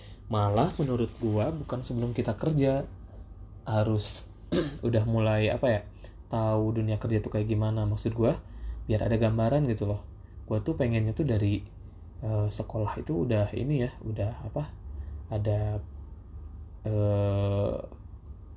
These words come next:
apa ya, sharing tentang dunia kerja. Ya meskipun itu sesuai gimana tingkatannya.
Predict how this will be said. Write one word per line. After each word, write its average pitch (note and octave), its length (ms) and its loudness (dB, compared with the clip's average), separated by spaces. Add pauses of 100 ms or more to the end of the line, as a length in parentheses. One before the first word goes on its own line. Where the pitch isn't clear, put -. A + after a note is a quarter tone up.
apa - 200 -6
ya, A2+ 200 -2
sharing A2 680 2
tentang G#2 640 0 (480)
dunia G#2+ 240 2
kerja. A#2 480 4
Ya A2 160 4
meskipun D3+ 520 2 (400)
itu C#3 200 2
sesuai A2+ 640 4
gimana G#2+ 320 2
tingkatannya. G#2+ 640 2